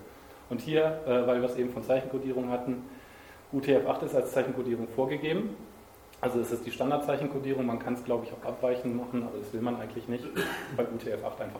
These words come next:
ausreicht. Ja, dann kommen wir zum muck. Ähm,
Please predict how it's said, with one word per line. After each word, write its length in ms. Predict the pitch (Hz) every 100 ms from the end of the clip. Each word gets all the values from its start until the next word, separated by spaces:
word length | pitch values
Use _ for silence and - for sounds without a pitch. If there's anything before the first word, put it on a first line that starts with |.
| -
ausreicht. 440 | 90 - 95 87 - - - - - - - - - - - - - -
Ja, 340 | 131 131 - - - -
dann 240 | 123 156
kommen 160 | 165 131
wir 120 | 120
zum 300 | - 110 107
muck. 220 | 101 95 - - - - - - - - - - -
Ähm, 380 | 110 104 101